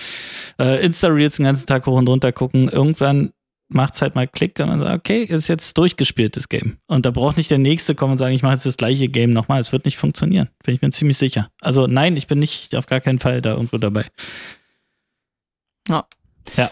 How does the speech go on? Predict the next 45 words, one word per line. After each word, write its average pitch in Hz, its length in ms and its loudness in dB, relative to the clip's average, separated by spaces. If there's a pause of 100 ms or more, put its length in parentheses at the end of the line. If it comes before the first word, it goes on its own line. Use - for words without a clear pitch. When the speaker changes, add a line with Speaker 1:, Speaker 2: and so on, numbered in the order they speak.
Speaker 2:
Man 165 120 0
kann 233 180 2
ja - 60 2
Speaker 1:
aber 170 80 0
Speaker 2:
auch - 40 -2
viel - 220 -6
schneller, 160 800 2
äh, 175 160 -2
zu, 180 240 4
zu, 175 380 6
zu 175 260 0
Weltruhm 170 540 4
kommen, 190 360 4
wie 180 100 0
zum 185 180 0
Beispiel 175 300 2
der 165 120 2
Typ, 208 200 2
der 170 480 4
Oliver 170 280 4
Pocher - 260 -2
geklatscht 151 500 -2
hat. 214 160 2
Und 165 140 0
weißt 190 180 0
du, 240 60 -4
wie 233 60 0
viel 208 120 0
Geld 185 240 0
Oliver 170 300 2
Pocher 196 300 0
jetzt 160 240 0
für 165 100 0
diese 180 260 -2
eine 170 340 4
Backpfeife 165 600 -4
oder 156 160 0
was 160 120 0
es 165 80 -6
da 170 100 -4
auch 165 140 -4
immer 160 200 0
war, 156 260 2 (420)
jetzt 160 200 0
bekommt? 170 460 0